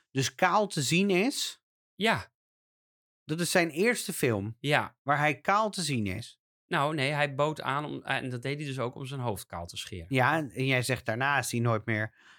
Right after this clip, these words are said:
Speaker 1: Daarvoor, dus
Speaker 2: Ja, ik
Speaker 1: daarvoor,
Speaker 2: kan me niet
Speaker 1: alles
Speaker 2: herinneren dat
Speaker 1: daarvoor,
Speaker 2: hij
Speaker 1: voor
Speaker 2: Ik moet
Speaker 1: negentien vijfennegentig
Speaker 2: eerlijk
Speaker 1: was
Speaker 2: zeggen,
Speaker 1: hij
Speaker 2: ik
Speaker 1: niet
Speaker 2: heb dit niet
Speaker 1: kaal.
Speaker 2: scherp wat hij, wat hij verder voor haardracht heeft gehad.
Speaker 1: Ja, deze is wel kiele kiele hoor, Sander. Dit is
Speaker 2: Oké.
Speaker 1: wel, wel raar nu.
Speaker 2: Oké.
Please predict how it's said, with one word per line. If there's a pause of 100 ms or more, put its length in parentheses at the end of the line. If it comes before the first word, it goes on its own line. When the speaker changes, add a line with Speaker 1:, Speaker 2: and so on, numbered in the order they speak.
(120)
Speaker 1:
Daarvoor,
dus
Speaker 2:
Ja,
ik
Speaker 1:
daarvoor,
Speaker 2:
kan
me
niet
Speaker 1:
alles
Speaker 2:
herinneren
dat (100)
Speaker 1:
daarvoor,
Speaker 2:
hij
Speaker 1:
voor
Speaker 2:
Ik
moet
Speaker 1:
negentien
vijfennegentig
Speaker 2:
eerlijk
Speaker 1:
was
Speaker 2:
zeggen,
Speaker 1:
hij
Speaker 2:
ik
Speaker 1:
niet
Speaker 2:
heb
dit
niet (100)
Speaker 1:
kaal.
Speaker 2:
scherp
wat
hij,
wat
hij
verder
voor
haardracht
heeft
gehad.
Speaker 1:
Ja,
deze
is
wel
kiele
kiele
hoor,
Sander.
Dit
is
Speaker 2:
Oké.
Speaker 1:
wel,
wel
raar
nu.
Speaker 2:
Oké.